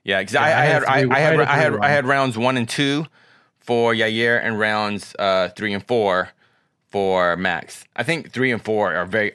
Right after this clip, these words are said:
Speaker 1: obviously Max rounds. Um, I feel most people had round one for Yair, and I don't know, maybe two, maybe, uh, maybe I was just, um, I was emotional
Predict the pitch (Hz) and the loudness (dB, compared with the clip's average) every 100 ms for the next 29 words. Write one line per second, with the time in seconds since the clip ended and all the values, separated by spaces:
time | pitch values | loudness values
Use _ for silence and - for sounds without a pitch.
0 | - 101 107 95 - 87 90 87 80 - | -2 0 0 -2 -8 -8 -6 -6 -8 -10
1 | 85 87 92 - - _ _ _ _ _ | -8 -8 -10 -14 -20 _ _ _ _ _
2 | _ _ _ 98 92 92 92 87 85 - | _ _ _ -4 -2 -2 -4 -8 -12 -18
3 | _ _ _ - - - 110 107 101 92 | _ _ _ -14 -10 -6 -2 -2 -2 -2
4 | 104 123 117 98 90 87 90 85 82 95 | 0 0 -2 -4 -2 0 0 -2 -4 -4
5 | 92 90 95 95 90 87 - 87 85 82 | -2 -4 -4 -4 -4 -8 -10 -8 -4 -4
6 | 85 85 87 90 85 80 - 85 82 80 | -2 -4 -4 -4 -4 -4 -8 -10 -8 -8
7 | 78 73 _ _ _ - _ - _ _ | -12 -18 _ _ _ -20 _ -20 _ _
8 | - - - 147 120 120 120 123 98 120 | -20 -12 -6 -2 0 -2 -4 -4 -2 -2
9 | 123 123 113 113 117 117 110 113 107 110 | -2 0 -2 -2 -4 -2 -2 -2 -4 -4
10 | 104 98 - _ _ _ 98 98 101 107 | -4 -6 -12 _ _ _ -10 -6 -4 -4
11 | - 95 90 | -4 -8 -12